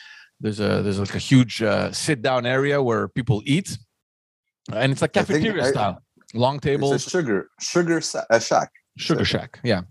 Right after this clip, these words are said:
Speaker 2: Sh-,
Speaker 1: Uh,
Speaker 2: sugar shack.
Speaker 1: Sugar Shack. Uh, and, uh, so we go there, and the price usually includes everything, right? So you pay your entrance, uh, price, and that includes the food. So we went and we sat down and, you know, next to people we don't know. Uh,
Speaker 2: <laughs>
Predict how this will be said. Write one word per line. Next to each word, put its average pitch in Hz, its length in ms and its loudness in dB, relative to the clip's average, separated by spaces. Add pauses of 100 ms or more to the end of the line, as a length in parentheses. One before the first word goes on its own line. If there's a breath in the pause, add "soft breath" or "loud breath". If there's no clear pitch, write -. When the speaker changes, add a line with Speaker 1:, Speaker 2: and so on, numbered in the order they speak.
(180)
Speaker 2:
Sh-, - 40 -6
Speaker 1:
Uh, 98 360 2
Speaker 2:
sugar 110 180 4
shack. - 260 -2 (440 loud breath)
Speaker 1:
Sugar 139 220 0
Shack. - 340 -4 (100)
Uh, 98 480 0 (100)
and, 113 460 0
uh, 107 260 0
so - 160 -2
we 139 120 2
go 185 200 0
there, 131 260 0
and 131 120 -2
the 117 60 -4
price 160 320 0
usually 147 300 0
includes 113 340 0
everything, 90 260 0
right? 104 160 2
So 107 100 -4
you 92 120 -4
pay 123 120 4
your 117 200 0
entrance, - 580 -2 (380)
uh, 101 180 2
price, 117 400 0
and 101 120 0
that 98 140 2
includes 101 340 -2
the 95 100 -4
food. 117 340 -2
So 101 120 -2
we 92 140 -2
went 98 300 -2
and 98 140 0
we 95 60 -6
sat 98 260 0
down 98 240 2
and, 92 360 -4 (680)
you 104 100 0
know, 95 100 2
next 98 240 0
to - 60 -20
people 101 260 0
we 98 80 2
don't 90 180 0
know. 92 220 2 (680 loud breath)
Uh, 110 480 2
Speaker 2:
<laughs> - 40 -20